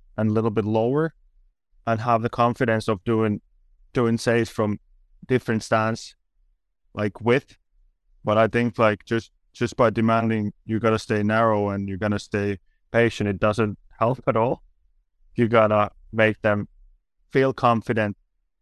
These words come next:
being narrow and still be ma-, still being able to make the save. So I think that's,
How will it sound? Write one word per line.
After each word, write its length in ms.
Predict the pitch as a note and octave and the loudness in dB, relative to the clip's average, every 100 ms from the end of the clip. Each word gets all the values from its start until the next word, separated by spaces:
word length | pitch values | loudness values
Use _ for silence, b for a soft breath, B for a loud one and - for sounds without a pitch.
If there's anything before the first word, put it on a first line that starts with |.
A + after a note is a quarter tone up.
| _ - | _ -4
being 220 | A#2+ A#2 | -2 2
narrow 360 | A2+ A2+ G#2+ G#2 | 2 4 2 0
and 100 | G#2 | 0
still 220 | A2+ A2 | 0 0
be 180 | G#2+ G#2 | 0 -2
ma-, 240 | G#2+ G#2 - | -2 -4 -8
still 340 | - A#2 A2+ | -6 -2 0
being 260 | G#2+ A2 G#2+ | 0 0 0
able 280 | G#2+ G#2 G2 | 0 -2 -2
to 80 | G#2 | -2
make 260 | G#2 G#2 | -2 -2
the 80 | G#2 | -4
save. 340 | - G#2 G2+ F2+ _ _ _ _ _ | -4 -2 -2 -6 _ _ _ _ _
So 180 | - G#2 | -4 0
I 80 | G#2 | 0
think 220 | A#2 G2+ | -2 0
that's, 280 | A2 A2 | -2 -2